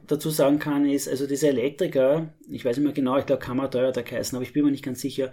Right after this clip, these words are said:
der sagt aus, die werden ja alle verhört, endlos lang. Also auch diese ganzen Zeugen, die da zufällig irgendwie herumstehen und auch ein paar Kutscher, die da irgendwie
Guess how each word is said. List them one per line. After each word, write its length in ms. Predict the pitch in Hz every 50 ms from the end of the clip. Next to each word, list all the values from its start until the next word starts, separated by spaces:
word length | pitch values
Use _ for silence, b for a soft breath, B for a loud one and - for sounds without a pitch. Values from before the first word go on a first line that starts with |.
| B B
der 160 | 147 143 147
sagt 260 | 147 - 156 - - -
aus, 340 | - 107 127 147 165 160
die 100 | - 151
werden 180 | 139 139 139 143
ja 120 | 131 127
alle 320 | - 117 120 117 101 87 - -
verhört, 500 | - - 104 117 - - - - - -
endlos 360 | - 127 120 113 123 117 - -
lang. 240 | 110 98 98 104
Also 260 | 117 120 123 123 127 127
auch 60 | 101
diese 220 | - 143 127 135 -
ganzen 320 | 131 127 123 131 131 -
Zeugen, 300 | - 135 143 151 151 156
die 100 | 147 143
da 120 | 135 127
zufällig 400 | - - 143 131 139 127 127 -
irgendwie 180 | 127 131 123 127
herumstehen 720 | 120 113 131 151 160 156 - - 135 131 139 143 143 135
und 160 | 123 - -
auch 140 | - 110 113
ein 100 | 131 120
paar 140 | 113 107 107
Kutscher, 420 | - 151 151 147 - 151 143 135
die 120 | 123 127 117
da 120 | 123 117
irgendwie 540 | - - - 127 117 107 117 117 120 117